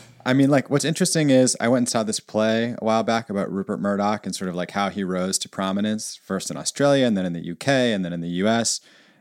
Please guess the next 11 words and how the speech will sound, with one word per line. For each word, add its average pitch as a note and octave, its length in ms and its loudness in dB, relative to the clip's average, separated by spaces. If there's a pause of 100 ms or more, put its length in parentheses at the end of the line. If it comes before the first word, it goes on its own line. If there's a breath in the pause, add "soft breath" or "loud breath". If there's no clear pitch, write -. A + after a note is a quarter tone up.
(180 soft breath)
And, C3+ 160 4
like, C3 320 2 (100)
newspaper C#3+ 640 4
publishers A2 440 -2
have G#2 160 -2 (100)
always B2+ 380 6
had F#2+ 260 -2
this F#2+ 180 0
same G2+ 720 0
balancing G2 560 -4
act - 400 -10